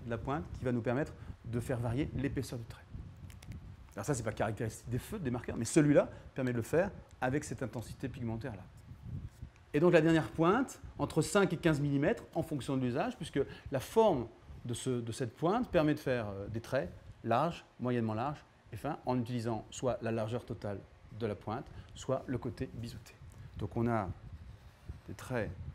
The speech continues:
toujours aussi, euh, extraordinairement couvrants et larges. Donc ça veut dire qu'on peut même remplir des aplats, hein.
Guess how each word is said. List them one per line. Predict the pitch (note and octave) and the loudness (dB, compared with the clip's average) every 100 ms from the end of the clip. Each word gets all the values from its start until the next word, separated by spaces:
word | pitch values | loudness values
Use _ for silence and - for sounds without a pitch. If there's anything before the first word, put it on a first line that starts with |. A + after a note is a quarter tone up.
| - - - - - - | -10 -10 -10 -16 -16 -6
toujours | - B2 C#3 | -2 2 6
aussi, | B2 A2+ - B2+ | 6 4 0 2
euh, | G2 F#2 F#2 G2+ - - - B2 | 2 0 -6 -14 -16 -14 -4 -2
extraordinairement | A#2 - C3 B2 A#2+ A#2 | -2 2 2 4 2 0
couvrants | A2+ D#3 B2 C3 D3+ - - | 0 0 0 0 -2 -6 -2
et | |
larges. | A#2+ B2+ G3+ B2 G#2 - - - | 4 6 4 0 -4 -10 -14 -8
Donc | A#2 | 4
ça | |
veut | E3 | 8
dire | G3+ | 8
qu'on | G3+ | 8
peut | C3 B2+ | 4 4
même | C3 | 4
remplir | A#2 B2 E3+ | 4 4 2
des | A2+ E3 | 4 2
aplats, | G#3 E3 | 2 2
hein. | G3 | 0